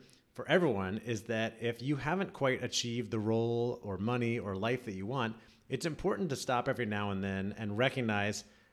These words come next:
how much you have grown and what you've accomplished so far. Um, otherwise, we risk stressing ourselves out by going from goal to goal without ever feeling like we've ever accomplished anything, because I can easily look at where we are now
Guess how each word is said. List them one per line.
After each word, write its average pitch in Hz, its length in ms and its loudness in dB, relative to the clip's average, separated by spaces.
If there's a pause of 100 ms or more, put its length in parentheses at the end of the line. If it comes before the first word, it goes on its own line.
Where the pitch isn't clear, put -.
(100)
how 175 340 4
much 135 360 2
you 123 200 0
have 143 400 -2
grown 85 500 -8
and 113 180 -2
what 127 160 0
you've 127 180 2
accomplished 113 520 -2
so 110 160 0
far. 101 480 0 (400)
Um, 110 220 -2
otherwise, 143 320 4
we 127 60 2
risk 123 280 2
stressing 123 400 -2
ourselves 107 420 0
out 107 200 0
by 101 100 -2
going 107 340 0
from 101 360 -6
goal 113 320 -2
to 104 80 -2
goal 104 260 -2
without 101 280 -4
ever 110 200 -2
feeling 107 320 -4
like 98 160 -6
we've 98 160 -6
ever 98 180 -8
accomplished 123 400 -4
anything, 98 280 -6
because 107 400 -2 (840)
I 151 220 -2
can 135 200 0
easily 120 720 6 (960)
look 135 440 6
at 110 360 6
where 117 180 6
we 107 140 6
are 104 160 6
now 101 500 4